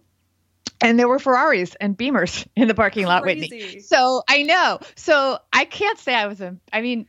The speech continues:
Speaker 1: no, but I felt completely
Speaker 2: <laughs>
Speaker 1: secure also.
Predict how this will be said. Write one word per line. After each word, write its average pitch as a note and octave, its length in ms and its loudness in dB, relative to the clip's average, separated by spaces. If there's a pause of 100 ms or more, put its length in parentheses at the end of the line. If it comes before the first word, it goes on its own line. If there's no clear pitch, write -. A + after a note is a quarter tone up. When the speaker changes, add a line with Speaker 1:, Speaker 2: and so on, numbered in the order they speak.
Speaker 1:
no, C4+ 460 -6
but C4 120 2
I C4 100 2
felt C#4 320 0
completely C#4+ 400 -4
Speaker 2:
<laughs> - 20 -4
Speaker 1:
secure B3+ 480 -2
also. G#3 540 -2